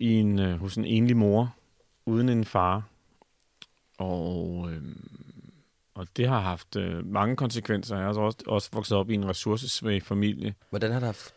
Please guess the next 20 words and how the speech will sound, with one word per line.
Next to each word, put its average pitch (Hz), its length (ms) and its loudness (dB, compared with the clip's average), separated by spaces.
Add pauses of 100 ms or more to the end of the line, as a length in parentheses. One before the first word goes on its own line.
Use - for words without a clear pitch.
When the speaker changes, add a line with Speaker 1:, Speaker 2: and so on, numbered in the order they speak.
Speaker 2:
konsekvenser 104 540 -8
for 101 120 -8
dig? 104 220 -6
Speaker 1:
Jamen, 98 220 0
det 120 140 6
har 135 160 6
haft 107 220 4
konsekvenser 123 540 4
på 120 120 4
den 123 200 6
måde, 120 260 10
at 104 100 4
jeg 101 280 6 (300)
ret 98 300 2
hurtigt 123 420 8
og 90 140 0
ret 98 160 0
tidligt 123 500 0
ligesom, 110 520 2
øh, 101 540 2